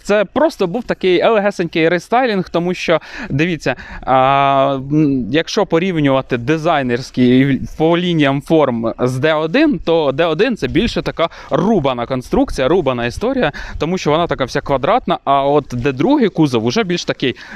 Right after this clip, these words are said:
прилизаний, більш такий, а, люксовіший, якщо можна це так назвати в нинішніх реаліях. І кузов, як ви бачите, дуже непогано зберігся через те, що він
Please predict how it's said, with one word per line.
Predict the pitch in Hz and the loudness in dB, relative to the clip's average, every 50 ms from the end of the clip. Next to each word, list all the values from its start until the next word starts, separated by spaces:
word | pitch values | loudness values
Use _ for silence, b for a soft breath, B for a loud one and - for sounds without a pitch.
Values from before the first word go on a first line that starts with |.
| B | B
прилизаний, | B 165 165 151 143 185 262 254 220 214 196 190 185 156 | B -2 0 0 2 0 0 0 0 0 0 0 0 0
більш | 123 131 170 175 156 - | 0 0 0 0 0 -2
такий, | - 156 143 - - 147 139 131 | -2 -4 -4 0 0 0 0 2
а, | 113 110 120 123 120 120 117 | 2 2 4 4 4 4 4
люксовіший, | 127 180 185 - - - - 233 233 240 214 190 185 - 190 180 | 2 0 0 -2 -4 -2 0 2 2 2 2 0 -2 0 -2 0
якщо | 170 160 - - 180 160 | 0 0 0 0 -2 0
можна | 151 160 160 147 135 135 120 | 2 2 2 2 0 -4 -4
це | - 135 | -2 -4
так | 120 - 120 - | -4 -4 -4 -2
назвати | 131 123 123 123 123 127 135 131 - 117 | -2 -2 -2 0 0 -2 0 0 0 0
в | 110 | 0
нинішніх | 120 123 123 117 117 - - 123 113 - | 0 0 2 0 0 0 0 -2 -2 0
реаліях. | 127 123 123 127 127 117 117 117 113 - B B B B B B | 0 0 2 2 2 2 0 -2 -4 -6 B B B B B B
І | B - 175 196 208 202 196 190 180 165 160 139 123 127 127 123 | B 0 2 2 2 2 2 4 4 2 2 0 -2 -4 -6 -2
кузов, | - 165 208 226 190 196 165 143 | 2 4 4 4 4 2 2 2
як | 147 147 - | 2 0 2
ви | 147 139 | 0 0
бачите, | 131 139 160 190 - - 185 - - 123 | 2 2 0 0 -2 -4 -6 -2 -2 -4
дуже | 123 131 160 170 165 151 | 0 0 0 0 2 0
непогано | 139 135 135 131 127 143 127 127 | 0 0 0 0 -2 0 0 -2
зберігся | 123 123 110 110 110 127 190 214 - - 127 | -2 -2 -2 0 0 0 0 -2 -2 -4 -4
через | - - 110 110 101 | -2 0 -2 -2 -2
те, | - - 160 202 | -2 -4 -4 -4
що | - - - 123 110 B B B 147 B | -4 -2 -2 -2 -2 B B B -8 B
він | 107 120 143 175 190 175 | -2 0 0 0 0 -2